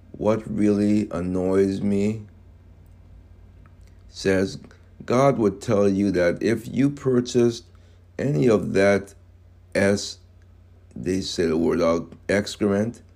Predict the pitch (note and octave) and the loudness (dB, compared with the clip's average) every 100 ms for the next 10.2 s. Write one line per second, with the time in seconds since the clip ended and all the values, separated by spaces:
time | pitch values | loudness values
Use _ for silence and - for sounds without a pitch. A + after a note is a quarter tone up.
0 | - - - - - - - - - - | -20 -20 -20 -20 -20 -20 -20 -20 -20 -20
1 | - - G2+ C3 C3+ A2+ G#2+ F#2+ F2+ G2 | -20 -6 2 4 4 2 2 0 2 2
2 | F#2+ G2+ G#2 - F2+ G2 G2+ G2 C3 C3+ | 4 0 -2 0 0 0 -4 -2 -2 -2
3 | G2 - - - - - - - - - | -4 -8 -16 -20 -20 -20 -20 -20 -20 -20
4 | - - - - D3+ C3 C#3+ C#3+ - C#3 | -20 -20 -20 -4 -2 0 0 0 0 2
5 | B2+ B2 F#2+ F2+ F#2+ G2+ G#2 G#2 A2 F#2+ | 2 2 -2 2 2 6 4 4 0 0
6 | F#2+ F#2+ F#2+ - - - - - - - | 2 2 0 -4 -20 -20 -20 -20 -20 -14
7 | - A2+ G#2+ - - G2+ G#2+ G#2+ F2 F#2 | 0 2 2 0 -4 2 4 4 2 2
8 | G2 F#2 G2 F#2+ E2 F2+ E2+ F2+ - - | 4 4 2 2 0 -2 -4 -8 -14 -20
9 | - - - - F2 G2+ G#2+ E2+ D2+ D2 | -20 -20 -20 -8 -2 0 0 0 0 -2
10 | A#1+ - | -4 -12